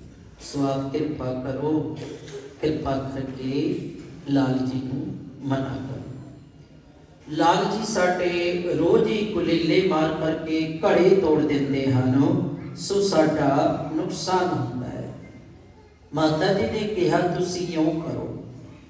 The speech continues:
ਤੁਸੀਂ ਲੋਹੇ, ਤਾਂਬੇ, ਪਿੱਤਲ ਦੇ ਕੜੇ ਲਿਆਓ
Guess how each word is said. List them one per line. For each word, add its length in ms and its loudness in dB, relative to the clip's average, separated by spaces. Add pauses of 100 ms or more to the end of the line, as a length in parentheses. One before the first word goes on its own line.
(200)
ਤੁਸੀਂ 480 2
ਲੋਹੇ, 580 6 (640)
ਤਾਂਬੇ, 560 2 (520)
ਪਿੱਤਲ 480 4
ਦੇ 140 6
ਕੜੇ 320 4
ਲਿਆਓ 880 6